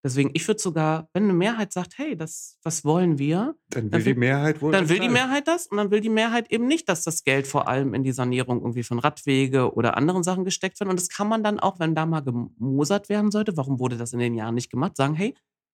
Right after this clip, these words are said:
Speaker 1: demokratisch wurde anders entschieden.“ Aber wieder, also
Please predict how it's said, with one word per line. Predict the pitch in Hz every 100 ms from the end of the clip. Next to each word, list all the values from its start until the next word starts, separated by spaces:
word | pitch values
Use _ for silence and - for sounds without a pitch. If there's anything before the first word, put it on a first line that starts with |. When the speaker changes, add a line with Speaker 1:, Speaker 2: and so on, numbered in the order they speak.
| -
Speaker 1:
demokratisch | 147 143 160 170 202 - -
wurde | 147 156 160 _ -
anders | 135 139 139 _ _ -
entschieden.“ | 147 - 170 110 - - - _ - - - - - -
Aber | 143 151 135
wieder, | 208 262 233 190 - _ _ _ _ _ 131
also | 123 117